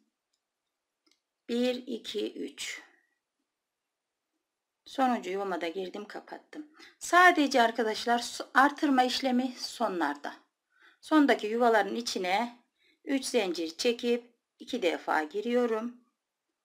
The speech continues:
Bu şekilde artırmış oluyorum. Dört zincir. Dört zincir sadece köşelerde arkadaşlar. Çünkü döndüğümüz zaman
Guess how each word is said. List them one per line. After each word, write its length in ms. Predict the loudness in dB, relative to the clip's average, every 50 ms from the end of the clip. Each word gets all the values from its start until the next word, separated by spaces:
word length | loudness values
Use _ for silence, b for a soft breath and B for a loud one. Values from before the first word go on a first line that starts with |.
| _ _ _ _ _ _ _ _ -10
Bu 60 | -4
şekilde 640 | 0 2 2 2 2 -2 -4 -4 -2 -2 -4 -4 -6 -12 _ _ _ _ _ _ _ _ _
artırmış 580 | 0 0 0 0 -4 -8 -6 -4 -4 -4 -6 -8
oluyorum. 360 | -10 -10 -10 -12 -14 -14 -16 _ _ _ _ _ _ _ _ _ _ _ b b b b b b b b b b b b b b 0
Dört 220 | 2 2 2 2 2
zincir. 520 | -2 -2 0 0 0 0 0 -2 -2 -4 -12 _ b b b b b b b b b b 2
Dört 260 | 4 4 4 2 0
zincir 400 | -2 -2 0 0 0 -2 -2 -2
sadece 680 | 0 2 6 6 6 6 6 2 0 -2 -2 -2 -2 -4 -10 -20 _ _ _ _ -4
köşelerde 600 | -2 0 0 0 0 0 0 -2 -4 -4 -4 -4
arkadaşlar. 840 | -2 -4 -4 -4 -4 -4 -4 -4 -6 -6 -6 -4 -4 -4 -6 -8 -12 b b b b b b b b b b
Çünkü 380 | -2 0 2 2 2 0 -2 -2
döndüğümüz 600 | 0 2 2 2 2 2 2 2 0 0 -2 -2
zaman 560 | -4 -2 0 0 0 -2 -2 -4 -8 _ _